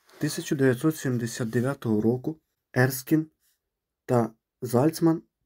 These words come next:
розширили ідею Берна твердженням,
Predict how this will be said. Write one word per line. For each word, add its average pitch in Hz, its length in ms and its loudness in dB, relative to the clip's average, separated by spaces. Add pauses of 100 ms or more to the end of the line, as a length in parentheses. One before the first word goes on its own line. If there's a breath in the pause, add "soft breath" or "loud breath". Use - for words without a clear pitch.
розширили 143 640 0
ідею 127 360 2
Берна 135 440 0 (300)
твердженням, - 520 -2